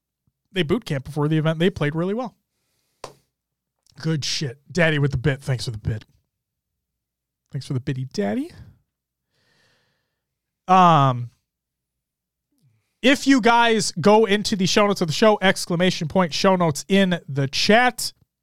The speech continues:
we have links to all of the series that we mentioned earlier on in the show, including stats and links directly to where they are in the vods.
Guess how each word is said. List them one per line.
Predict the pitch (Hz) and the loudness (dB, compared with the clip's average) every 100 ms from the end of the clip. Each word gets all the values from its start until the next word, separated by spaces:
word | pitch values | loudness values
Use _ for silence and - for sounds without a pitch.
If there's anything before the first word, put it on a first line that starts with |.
| _ _ _ | _ _ _
we | 156 220 214 | 0 2 2
have | 185 202 196 156 | 2 2 0 -2
links | 165 220 208 - | -6 -6 -6 -6
to | - 180 175 | -2 -2 0
all | 180 240 262 | 2 2 4
of | 185 | 2
the | 170 | 0
series | - 214 190 185 - | 0 0 2 2 2
that | 170 | 2
we | 170 156 | 2 2
mentioned | 170 180 185 151 - | 0 0 -4 -8 -8
earlier | 185 190 175 160 151 | -6 -6 -6 -8 -6
on | 156 170 165 | -2 -2 -4
in | |
the | 135 | -8
show, | - - 220 208 | -6 0 2 4
including | 165 151 175 160 | 2 -2 0 0
stats | 139 - 180 180 170 - | -2 -2 0 2 0 -6
and | 170 175 151 | -4 -2 -2
links | 175 175 | -4 -4
directly | - 151 170 175 165 | -4 -2 0 0 -4
to | - | -2
where | 160 170 | 0 0
they | 151 | 0
are | 151 151 160 | 0 0 0
in | 151 165 160 | -2 -2 -2
the | 135 | -2
vods. | 175 196 226 220 - | 4 6 4 2 -4